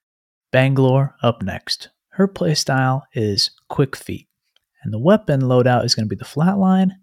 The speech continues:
and the Volt. Now, Bangalore has Quick Feet not only because of her passive ability, but also her tactical and ultimate. Those elements of her kit allow her to quickly change the pace of a fight from offense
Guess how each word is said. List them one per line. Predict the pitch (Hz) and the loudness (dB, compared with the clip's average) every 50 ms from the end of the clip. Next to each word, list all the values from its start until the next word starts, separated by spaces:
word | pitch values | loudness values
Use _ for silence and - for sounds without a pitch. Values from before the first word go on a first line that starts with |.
| _ _ _ _ | _ _ _ _
and | - 131 123 | -4 -2 -2
the | 117 | -2
Volt. | 107 - 87 - - - _ - _ - _ _ _ _ _ _ _ _ _ | -2 -4 -8 -10 -12 -14 _ -20 _ -20 _ _ _ _ _ _ _ _ _
Now, | - 135 135 135 131 127 131 - - _ _ _ | -2 0 0 2 2 0 -2 -4 -6 _ _ _
Bangalore | 175 190 220 226 247 247 240 233 226 226 226 226 - _ _ | 2 4 4 4 4 2 2 2 2 0 0 -4 -8 _ _
has | _ - 156 147 139 | _ 2 2 2 2
Quick | - - - 151 139 - | 0 0 -2 -2 -2 -2
Feet | - - - 113 110 110 - _ _ _ _ _ | -8 -4 -2 -2 -2 -4 -6 _ _ _ _ _
not | 143 147 156 151 - | 2 2 2 2 0
only | 151 147 143 143 139 139 139 131 | -2 -2 0 0 0 0 -2 -2
because | 127 123 113 - 135 117 117 113 | -2 -4 -4 -2 -2 -2 0 -2
of | 117 110 | -2 -2
her | 117 110 | -4 -4
passive | - - - 107 107 - - 113 107 | -4 -4 -4 -4 -4 -4 -4 -6 -6
ability, | 104 107 101 98 98 101 101 - - - - - - _ _ _ | -4 -4 -6 -6 -6 -6 -8 -10 -12 -16 -20 -20 -20 _ _ _
but | - 123 | 0 2
also | 143 180 190 - - 165 | 2 2 2 2 0 0
her | 139 147 139 | 0 0 0
tactical | - 147 139 127 131 - - - 123 117 110 | 0 0 0 0 -2 -4 -8 -8 -6 -6 -4
and | 104 101 | -6 -8
ultimate. | 104 - - - - - _ _ _ _ - _ _ _ _ _ _ _ _ _ _ _ _ _ _ _ _ _ | -10 -12 -14 -18 -18 -20 _ _ _ _ -20 _ _ _ _ _ _ _ _ _ _ _ _ _ _ _ _ _
Those | - 165 190 208 214 196 - - | 4 6 6 6 6 4 2 0
elements | 160 160 160 156 156 147 135 - | 0 2 2 2 2 0 2 2
of | 143 131 123 | 0 0 0
her | - 127 117 117 | -2 -4 -6 -6
kit | - - 127 113 107 - | -2 -2 -2 -2 0 -2
allow | 113 113 120 117 120 | -2 0 0 0 0
her | 120 123 113 | 0 0 -2
to | 113 123 | -4 -6
quickly | - - - 185 185 - 214 190 | -6 -2 -2 -2 -2 0 -2 -2
change | - - 160 147 143 139 - | -2 -2 -2 0 0 -2 -2
the | - 127 | -6 -8
pace | - - - - 135 123 120 120 - - - - | -10 -6 -2 0 0 0 2 0 0 -2 -2 0
of | 151 131 120 | 0 0 0
a | 120 | 0
fight | 113 - - 107 104 90 - - _ | 0 0 0 0 0 -2 -6 -10 _
from | - - - 131 - - | -16 -14 -14 -12 -4 0
offense | 131 147 151 143 - - 160 156 151 147 - - - | 2 4 4 2 2 0 2 2 2 0 -2 -4 -8